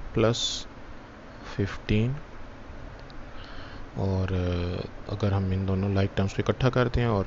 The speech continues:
फिर है minus sixteen iota डिवाइड by sixteen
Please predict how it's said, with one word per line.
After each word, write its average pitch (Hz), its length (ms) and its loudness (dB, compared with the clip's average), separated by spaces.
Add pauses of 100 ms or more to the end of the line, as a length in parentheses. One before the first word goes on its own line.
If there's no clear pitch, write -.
फिर 98 160 4
है 95 140 4
minus 95 420 2
sixteen - 540 0
iota 92 500 2 (880)
डिवाइड 107 440 8
by 101 180 6
sixteen 117 680 0